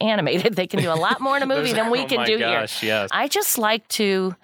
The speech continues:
Speaker 1: you know, I have two granddaughters that are five and seven, and they're just, they love Disney stuff. So I always have them in mind. It's like, what would they enjoy? What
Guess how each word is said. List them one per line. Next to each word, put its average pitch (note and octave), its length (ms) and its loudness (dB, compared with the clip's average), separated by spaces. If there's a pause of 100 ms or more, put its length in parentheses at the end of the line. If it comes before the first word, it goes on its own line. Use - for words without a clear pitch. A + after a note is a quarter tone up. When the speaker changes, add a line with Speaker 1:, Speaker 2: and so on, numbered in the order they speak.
(480)
Speaker 1:
you G#3 80 -4
know, G#3+ 60 4
I B3+ 40 2
have B3 140 0
two G#3+ 160 -2
granddaughters D#3 560 0
that C3+ 100 2
are C3+ 80 -2
five C#3 260 0
and C3+ 140 -2
seven, C3+ 300 0
and A#2 260 -2
they're C3+ 140 0
just, - 320 -6
they C#3 100 0
love C#3 280 0
Disney C3 340 -2
stuff. B2 240 0
So - 160 -2
I C#3 140 0
always F3+ 200 -2
have D#3+ 160 -2
them C#3+ 220 0
in C3+ 100 0
mind. C3 280 0
It's C3+ 120 -4
like, B2+ 160 -2 (320)
what D#3+ 260 -2
would E3+ 200 -2
they C3+ 420 0
enjoy? A#2 640 -2
What D#3+ 400 -2